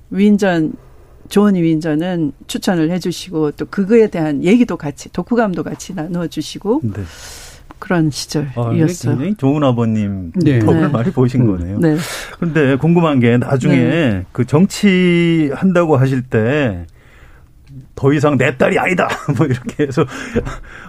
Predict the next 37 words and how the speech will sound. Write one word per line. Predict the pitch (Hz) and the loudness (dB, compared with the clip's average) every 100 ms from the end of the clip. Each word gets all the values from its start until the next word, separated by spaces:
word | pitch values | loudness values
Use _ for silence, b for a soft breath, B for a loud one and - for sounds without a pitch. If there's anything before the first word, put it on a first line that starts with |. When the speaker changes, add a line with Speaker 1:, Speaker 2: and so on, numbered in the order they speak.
| - | -10
Speaker 2:
굉장히 | - 165 185 165 147 | 0 4 4 4 2
반대를 | - 151 185 202 175 139 | 0 0 2 2 2 0
심하게 | 170 170 160 | 2 2 4
하셨다고 | 143 131 123 131 113 107 | 2 2 0 2 0 0
그러던데 | 113 110 107 135 123 127 113 | 0 0 0 2 2 0 -2
Speaker 3:
음, | 110 | -2
Speaker 2:
뭐 | 143 | 0
Speaker 3:
판사를 | 185 180 160 | 2 4 2
Speaker 2:
그, | 123 | 2
그거는 | 185 214 | 2 2
도대체 | 143 139 190 | 0 0 0
Speaker 3:
그만두시니까. | 135 | 0
Speaker 2:
어떻게 | 90 127 | 0 0
된 | 113 | 0
겁니까? | 101 123 | -2 0
Speaker 3:
음. | |
Speaker 2:
그렇게까지 | 175 208 214 196 185 | 0 2 2 0 0
반대하실 | - 170 170 139 151 | -2 2 2 2 -2
일이 | 156 | 0
Speaker 3:
음. | 214 | 0
Speaker 2:
아니었을 | 113 127 110 - | 2 0 -2 -8
것 | 107 | -10
같은데요. | 101 - 92 104 | -10 -10 -10 -4
Speaker 1:
두 | 202 | 2
가지예요. | 202 185 170 151 147 147 | 4 4 0 0 0 -2
Speaker 2:
음. | 175 | -2
Speaker 1:
하나는 | 202 240 233 202 214 175 - - | 2 4 4 2 2 2 -2 -4
아버지가 | - 185 208 202 185 | -2 2 2 2 0
직업이 | - 208 196 202 190 - | -2 0 2 2 0 0
없이 | 170 - - 202 180 196 170 - - - | 0 -2 -4 -2 2 2 0 -2 -12 -2
어머니를 | 170 185 180 170 160 | 0 2 2 0 0
너무 | 160 165 | 0 -2
고생하면서 | - 175 208 214 185 156 - | -4 -2 2 2 2 -2 -4
불안정하게 | 190 208 247 240 175 156 | 2 6 6 6 2 0
사셨기 | 170 165 160 165 | -2 -4 -6 -4
때문에 | 156 147 156 208 185 131 | -2 0 0 0 0 -2
Speaker 3:
음. | 123 107 104 | -4 -4 -4